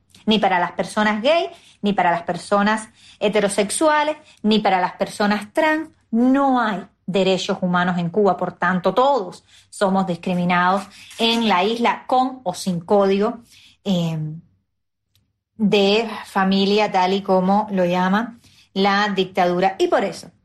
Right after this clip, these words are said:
es tan indignante que el gobierno de los Estados Unidos se haya atrevido a poner esta mentira en blanco y negro en un tuit. Y la mentira es llamarle a este fraude una decisión del pueblo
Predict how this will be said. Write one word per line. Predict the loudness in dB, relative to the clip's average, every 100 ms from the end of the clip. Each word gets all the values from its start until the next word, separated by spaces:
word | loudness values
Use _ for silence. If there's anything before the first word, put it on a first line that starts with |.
| _
es | -8 -6
tan | -2 -2 -2 0
indignante | 0 0 0 -2 -2 -4 -8 -14 _ _ -2
que | 2 2 2 0 -4 -6
el | -4 -2 -2 -2 -4 -4 -6 -8 -10 -6
gobierno | 0 2 2
de | 0
los |
Estados | 0 0 0
Unidos | 0 -2
se | 0
haya | -2
atrevido | 0 -2 -2 -4 -6 -10 -20 _ _ _
a | -2 0 2 2 2 0 -2
poner | -2 0 0
esta | 0 -2 -2 -2 -2 0
mentira | 0 2 0 0 0 -2 -8 _
en | -6 -2
blanco | 0 0 -2
y |
negro | -2 -2 -4 -6 -8 -2
en | 0
un | 2 0 -4
tuit. | -8 -8 -8 -14 _
Y | -2
la | 0
mentira | 0 0 0 0 -2 -6
es | -2 -2 -2 -12 -20 _ _ _ _ _
llamarle | -2 0 2 0 0 -4 -6 -12 _
a | 0 2
este | 0 -4
fraude | -2 0 0 0 -4 -4
una | 0 0
decisión | 0 -4 -8 -2 -2 -2 -4
del | -6 -6
pueblo | 0 2 2 0